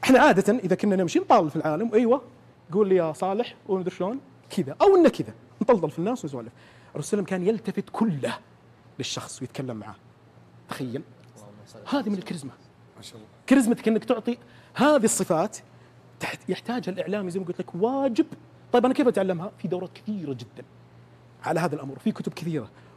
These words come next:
Speaker 1: وفي بودكاست على هذا الأمر. هي مزايا معينة وأغلبها تقول تحس-، أنا أبصم بالمليون إنها موجودة فيكم، لكن هي زي السكر اللي مدفون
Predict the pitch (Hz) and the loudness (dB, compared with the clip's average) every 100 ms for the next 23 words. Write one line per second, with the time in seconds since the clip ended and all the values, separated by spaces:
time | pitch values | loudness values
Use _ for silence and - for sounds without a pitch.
0 | - - 180 170 - 175 - 143 147 147 | -20 -6 -2 -2 -4 -8 -8 -10 -10 -8
1 | 170 220 - - - - - 285 254 190 | -8 -8 -10 -20 -20 -20 -2 2 4 4
2 | 170 156 196 170 147 147 202 226 180 - | 2 0 -2 -2 -4 -6 -2 -2 0 2
3 | 226 302 196 202 185 269 - - 160 226 | 4 4 2 0 -2 -2 -4 -10 -6 -6
4 | - - - - - 233 220 - - - | -8 -20 -20 -4 2 4 4 2 0 -4
5 | 151 175 185 190 220 233 277 262 214 185 | -4 -4 -4 -2 2 2 0 -2 -4 -4
6 | 165 202 170 - 123 - - - - - | -2 -4 -4 -8 -12 -20 -20 -20 -20 -20
7 | - - 269 269 285 339 - - - - | -6 4 6 6 4 0 -2 -20 -20 -20
8 | - - - - - 233 214 240 - - | -20 -20 -20 -20 -2 0 2 0 -2 -4
9 | 220 202 175 160 160 | -2 -2 -2 -6 -8